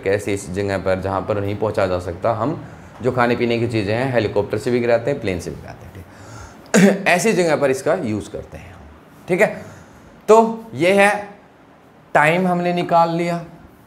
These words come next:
range हमने निकाल ली, time की value, maximum height हमने,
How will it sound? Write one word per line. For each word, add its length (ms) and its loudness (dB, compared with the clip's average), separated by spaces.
range 380 2
हमने 300 4
निकाल 480 4
ली, 120 -4
time 240 2
की 120 2
value, 320 2
maximum 440 2
height 220 2
हमने, 240 -2